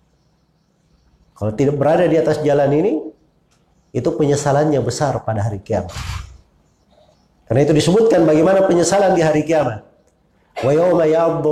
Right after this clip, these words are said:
adh-dhalimu 'ala yadayhi yaqulu ya laitani ittakhadtu ma'ar rasuli sabila.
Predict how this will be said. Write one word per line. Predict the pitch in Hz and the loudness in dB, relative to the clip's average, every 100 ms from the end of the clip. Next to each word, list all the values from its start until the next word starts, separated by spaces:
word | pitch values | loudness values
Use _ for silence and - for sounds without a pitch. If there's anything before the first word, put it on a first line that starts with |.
| 151 | 0
adh-dhalimu | 147 160 151 143 139 | 0 0 2 0 0
'ala | 139 139 | 0 0
yadayhi | 139 135 139 117 113 117 | 0 0 -2 -4 -4 -4
yaqulu | 123 151 147 | -4 -2 0
ya | 139 143 | 0 0
laitani | 143 143 131 127 123 | 0 -2 -4 -6 -6
ittakhadtu | - - 165 - 131 | -6 -4 -6 -6 -6
ma'ar | 131 123 | -4 -6
rasuli | 120 120 135 117 | -6 -6 -4 -6
sabila. | 110 113 123 110 107 | -4 -4 -4 -4 -6